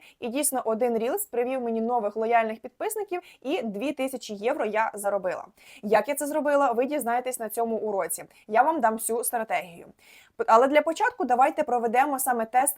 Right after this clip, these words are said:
актуальності інформації для вас, чи підійде для вас цей урок. Я буду задавати вам п'ять запитань. Ваша задача або загинати пальці, або ставити собі галочки.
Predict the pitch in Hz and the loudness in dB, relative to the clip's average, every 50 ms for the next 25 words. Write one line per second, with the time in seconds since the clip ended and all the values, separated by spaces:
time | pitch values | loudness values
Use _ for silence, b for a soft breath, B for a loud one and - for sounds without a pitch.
0 | _ - 262 277 - - - 254 220 202 190 196 220 269 - - - - 277 277 | _ 0 0 0 0 -2 0 4 4 4 4 4 0 -4 -6 -6 -6 -6 -6 -6
1 | 277 - 262 240 220 214 208 202 - 247 226 208 247 262 247 240 185 202 - - | -4 -4 -2 -2 -2 -2 -2 -2 -4 -6 -4 -4 -2 0 2 2 2 2 -2 -6
2 | - 240 - - 196 190 269 359 381 311 240 214 202 214 220 240 233 - - 226 | -10 -10 -10 -10 -6 -6 -4 -4 -4 -4 -2 -2 0 0 0 -2 -2 -2 -2 -2
3 | 214 220 - - 220 214 - - _ _ B B B B B B B - 196 208 | -2 -2 -4 -4 -6 -6 -6 -8 _ _ B B B B B B B -4 2 4
4 | 262 330 440 339 302 330 330 285 262 226 240 233 247 277 285 - 262 202 208 226 | 6 6 6 6 2 -2 0 0 0 2 4 6 6 4 4 2 2 2 2 2
5 | 247 240 202 - _ - 214 262 277 311 262 - 240 226 226 208 - 196 180 - | 2 2 -2 -8 _ 0 2 2 4 4 2 -2 -4 -4 -4 -4 -4 -4 -4 -4
6 | 415 466 _ - 226 262 311 349 285 254 269 240 247 233 240 - - - 254 247 | -6 -10 _ -4 -2 0 0 0 0 0 4 6 6 6 4 2 -2 -2 0 2
7 | 277 277 214 185 202 208 233 254 247 233 233 202 - - 240 233 - 508 523 466 | 2 2 2 2 2 2 0 0 2 0 0 -2 -2 -4 -4 -2 0 0 0 0
8 | 466 - - - 247 339 370 330 - - 269 262 240 220 220 220 - 202 196 214 | -2 -2 -4 -2 -2 0 -2 -2 0 0 0 0 0 -2 -6 -8 -10 -8 -8 -6
9 | 202 202 170 160 160 - - - - - | -4 -4 -4 -4 -4 -8 -12 -14 -18 -20